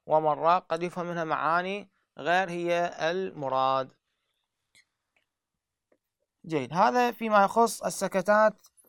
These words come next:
آه، عند حفص. أذني الأربعة هن فقط من مختصات حفص.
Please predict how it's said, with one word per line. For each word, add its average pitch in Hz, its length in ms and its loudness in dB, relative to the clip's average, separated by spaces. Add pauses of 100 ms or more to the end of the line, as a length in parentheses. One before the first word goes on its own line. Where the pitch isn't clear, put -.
آه، 160 180 -2
عند 190 300 -2
حفص. 151 520 2 (340)
أذني 233 320 0
الأربعة 202 640 4
هن 202 260 -2
فقط 220 500 0
من 175 140 -6
مختصات 170 600 2
حفص. - 440 -4